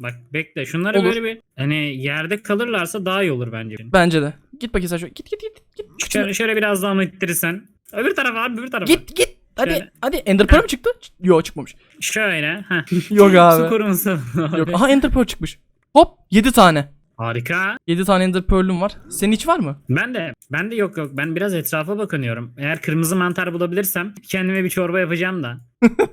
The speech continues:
Speaker 1: Oo!
Speaker 2: Ne yaptın?
Speaker 1: Süper. Çabuk yanıma gel. Neredesin?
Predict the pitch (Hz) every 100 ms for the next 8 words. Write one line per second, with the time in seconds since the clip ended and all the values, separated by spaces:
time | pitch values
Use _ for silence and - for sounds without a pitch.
0 | 330 370 370 359 349 330 320 302 302 294
1 | 285 262 196 240 339 - 370 539 - -
2 | - 311 349 320 226 151 _ _ - 269
3 | 330 320 302 320 311 226 233 311 302 262
4 | 269 277